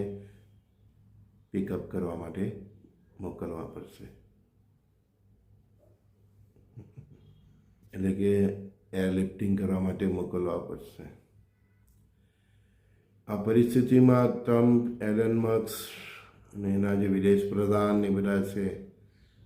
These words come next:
એ લોકો પર હવે જોખમ મને દેખાય છે. વિદેશની ધરતી પર સિવિલ વોર કન્ફર્મ છે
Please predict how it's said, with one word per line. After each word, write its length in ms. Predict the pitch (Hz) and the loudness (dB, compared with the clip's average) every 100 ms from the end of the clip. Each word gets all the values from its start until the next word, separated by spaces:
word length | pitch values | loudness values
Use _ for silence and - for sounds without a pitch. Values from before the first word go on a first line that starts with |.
| - | -12
એ 20 | 101 | -6
લોકો 220 | 92 90 | -4 -4
પર 180 | - 92 | -4 -2
હવે 140 | 101 92 | 0 0
જોખમ 340 | 92 - 98 95 90 95 | -2 -4 -2 -2 -4 -10
મને 220 | 90 90 | -8 -8
દેખાય 440 | 87 - 90 92 90 | -8 -10 -10 -10 -12
છે. 200 | - - - - - _ _ _ _ _ _ _ _ _ _ _ _ _ - _ _ _ _ | -14 -20 -20 -20 -20 _ _ _ _ _ _ _ _ _ _ _ _ _ -20 _ _ _ _
વિદેશની 680 | - 95 98 104 104 107 98 | -8 0 2 4 4 2 -2
ધરતી 420 | 101 98 - 104 101 | -2 -4 -4 -4 -2
પર 160 | 104 101 101 | -2 -4 -6
સિવિલ 380 | - 95 98 101 | -6 -2 2 2
વોર 220 | 95 92 92 | 2 0 -4
કન્ફર્મ 500 | - 98 - - 98 98 | -8 -10 -10 -8 -4 -2
છે 220 | 95 - | -4 -8